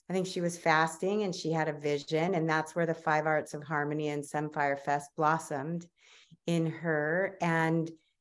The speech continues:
she had told Chief that that's what her vision was. So they had planned on doing something like this. And then he passed.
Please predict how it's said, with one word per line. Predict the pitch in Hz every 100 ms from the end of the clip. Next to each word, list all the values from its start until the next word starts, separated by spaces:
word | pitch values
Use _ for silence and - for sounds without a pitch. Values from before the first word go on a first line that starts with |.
| -
she | - 220
had | 190 185
told | 190 214 208 170 -
Chief | - 160 143 - - - _ -
that | 151 139 -
that's | 165 151 151 - -
what | - 160 - -
her | 165
vision | 160 180 185 180
was. | 139 135 143 -
So | 170 165 156 - - _ _ _ _ _ _
they | 190
had | 185 160
planned | - 196 202 175
on | 151 147
doing | 170 233 196 147
something | - 143 139 147 143
like | 151 185 185
this. | 151 135 139 139 -
And | 160 160
then | 165 160
he | 160 180
passed. | 175 233 247 156 175 - -